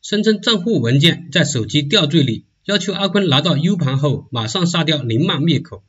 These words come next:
回到家的林曼看着女儿生前的生活视频，撕心裂肺地痛哭着。躲在一旁的阿坤因为误杀小女孩的负罪感，举起枪却迟迟下不了手。而当他再次找到林曼时，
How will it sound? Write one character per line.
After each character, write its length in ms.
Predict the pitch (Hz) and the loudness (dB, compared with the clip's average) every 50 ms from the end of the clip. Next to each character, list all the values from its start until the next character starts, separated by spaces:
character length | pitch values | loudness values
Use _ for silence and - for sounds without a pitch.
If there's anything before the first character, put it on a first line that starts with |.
| _ _ _ _ | _ _ _ _
回 100 | 170 190 | 0 2
到 140 | 180 226 214 | 2 2 2
家 160 | - 220 220 | 2 2 2
的 120 | 214 196 | 4 2
林 180 | 143 120 120 139 | 2 4 2 2
曼 260 | 151 135 - - - - _ _ _ _ | 2 2 -2 -4 -10 -18 _ _ _ _
看 160 | - 226 226 | -2 0 0
着 100 | 214 202 | 2 4
女 160 | 190 170 135 | 4 4 4
儿 140 | 139 151 160 | 4 4 2
生 240 | 170 - 202 202 190 | 0 2 0 0 2
前 160 | - 170 175 | 4 4 4
的 140 | 175 160 - | 4 2 0
生 240 | - - 180 185 170 | -2 -2 -2 -2 0
活 180 | 127 120 131 | 0 0 0
视 220 | 135 - - 175 - | 0 0 0 -2 -2
频， 320 | - - 110 117 113 - _ _ _ _ _ | -2 -4 -4 -4 -6 -8 _ _ _ _ _
撕 220 | - - 220 214 | -6 0 0 0
心 200 | 202 196 220 220 | 2 2 0 0
裂 160 | 220 233 214 | 2 0 -2
肺 220 | 185 175 220 220 175 | -2 0 -2 0 0
地 140 | - - - | -2 -6 -8
痛 260 | - - 190 160 139 | -6 -2 -2 0 0
哭 200 | - 160 165 165 | 0 0 0 2
着。 260 | 170 - 104 98 - - - _ _ _ | 2 0 -4 -4 -10 -18 -20 _ _ _
躲 180 | - 165 160 | -2 0 0
在 100 | 165 214 | 2 0
一 140 | 214 233 220 | 2 2 2
旁 180 | 170 165 175 170 | 4 4 4 4
的 80 | 170 | 2
阿 220 | 170 175 170 165 170 | 0 0 -2 -2 0
坤 320 | 170 165 165 160 165 170 - - _ _ _ _ | 2 4 2 2 2 -4 -10 -18 _ _ _ _
因 160 | - 220 214 | 0 2 2
为 140 | 185 196 196 | 2 0 -2
误 180 | 196 233 240 | -2 -2 -2
杀 200 | - - 208 190 | 0 0 -2 -2
小 180 | 175 175 135 151 | -2 0 2 2
女 140 | 190 175 131 | 2 2 2
孩 180 | - 117 131 | 0 -2 -2
的 160 | 143 151 - - | -2 -2 -4 -4
负 240 | - - - 208 | -6 -8 -6 -4
罪 220 | 175 170 175 156 123 | -2 2 2 2 2
感， 260 | - 117 101 101 - _ _ _ _ _ _ | 0 -4 -8 -10 -16 _ _ _ _ _ _
举 160 | _ - 190 196 | _ -4 -4 -4
起 180 | 185 - 151 | -2 -4 -4
枪 280 | 135 - 151 147 147 147 - | -2 -2 -2 -2 -2 -6 -10
却 180 | - - 165 139 | -4 -2 -2 -2
迟 240 | 139 - - 143 156 | 0 -2 -4 -4 -4
迟 240 | 147 - 131 139 139 | -4 -6 -6 -6 -4
下 220 | - - 185 160 | -4 -2 -2 -2
不 100 | 139 143 | -2 -2
了 180 | 123 120 127 139 | -2 0 0 -2
手。 260 | - - 110 95 95 - _ _ _ _ _ _ | -2 -4 -8 -10 -12 -18 _ _ _ _ _ _
而 100 | 151 175 | 0 2
当 140 | 180 220 226 | 2 2 2
他 160 | 220 220 220 | 2 2 2
再 200 | 220 220 247 233 | 2 -2 -4 -4
次 180 | - - 170 147 | -2 -4 -4 -2
找 160 | - - 113 | -2 -2 -2
到 180 | 110 165 151 123 | 0 0 0 0
林 200 | 113 113 123 165 | 0 0 0 2
曼 180 | 190 175 147 | 2 2 0
时， 300 | 135 - - 110 104 101 | 0 -2 -6 -8 -12 -12